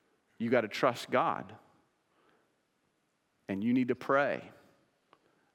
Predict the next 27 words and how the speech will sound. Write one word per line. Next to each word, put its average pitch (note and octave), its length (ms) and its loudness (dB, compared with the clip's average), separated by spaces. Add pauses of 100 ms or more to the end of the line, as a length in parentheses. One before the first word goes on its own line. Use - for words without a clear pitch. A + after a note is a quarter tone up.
that G2 200 -2
God A#2+ 420 4
would G2 220 -2 (360)
bring B2 360 0
about A2 540 0
that G#2 240 0
godly G#2 340 2
man G2+ 240 -2
or G2 80 -4
woman F#2+ 360 -4
who G2 160 -10
would F#2 200 -10 (300)
partner G#2 500 -2
up F#2+ 280 0
with F#2+ 240 -6
your G2+ 400 -2 (200)
son G2+ 460 -2
or G2 240 -4
your F#2 260 -6
daughter. E2+ 360 -2
So - 120 -8
don't B2+ 260 2
compromise. A2 600 0
But A2 140 -4
then E3 160 4
look E3 240 2
on. A2+ 340 2